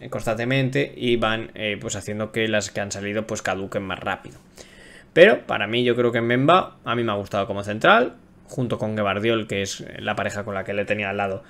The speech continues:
han combinado bastante bien, Guevardiol más rápido al corte, Mbemba mucho más físico, y la verdad que a mí me ha gustado la pareja. De ahí a recomendarlo, pues os recomiendo si lleváis el League One, os ha salido alguna carta intransferible de la League One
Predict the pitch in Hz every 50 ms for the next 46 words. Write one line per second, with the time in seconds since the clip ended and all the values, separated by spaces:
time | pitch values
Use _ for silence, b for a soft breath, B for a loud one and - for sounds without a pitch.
0 | B B B - 143 135 139 123 120 110 107 104 98 95 - - 95 92 104 110
1 | 156 208 214 180 139 104 107 101 107 101 98 101 101 104 101 - - 104 101 101
2 | - - - - - 208 202 202 B B B B B B - 110 107 110 113 113
3 | 110 110 110 110 107 - 101 98 95 - - - 151 156 180 202 185 214 220 214
4 | 220 B B B B B B - 139 131 123 120 117 107 110 107 107 110 123 123
5 | 127 - - - 117 127 139 139 120 107 107 - - 98 95 92 92 92 - -
6 | 190 185 - 101 92 - - B B B B B B B B - 131 127 135 147
7 | 156 151 151 143 151 151 151 151 170 175 151 131 107 - - 113 - 131 131 131
8 | 131 127 127 123 127 123 127 127 131 139 135 - 139 131 120 113 110 104 104 104
9 | 104 - - 98 107 98 101 104 127 170 202 202 196 185 156 127 123 117 113 110
10 | 110 107 101 110 107 104 101 110 107 - 110 107 107 107 101 - 110 104 104 98
11 | 101 101 98 98 98 95 98 98 90 - 123 123 127 127 123 127